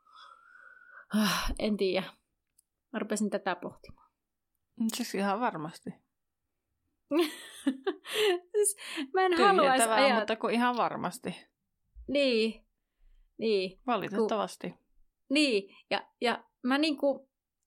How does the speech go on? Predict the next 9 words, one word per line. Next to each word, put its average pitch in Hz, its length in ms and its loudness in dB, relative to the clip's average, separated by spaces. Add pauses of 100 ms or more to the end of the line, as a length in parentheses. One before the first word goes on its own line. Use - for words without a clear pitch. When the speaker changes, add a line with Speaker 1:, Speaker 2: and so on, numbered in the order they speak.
Speaker 1:
kun 226 80 0
mulle 277 180 4
tuli 269 220 2
ekana 240 360 2
tää 190 160 0
niinku 185 200 -2
reaktio 226 420 0
tosiaan, 185 340 -2
että 180 200 -4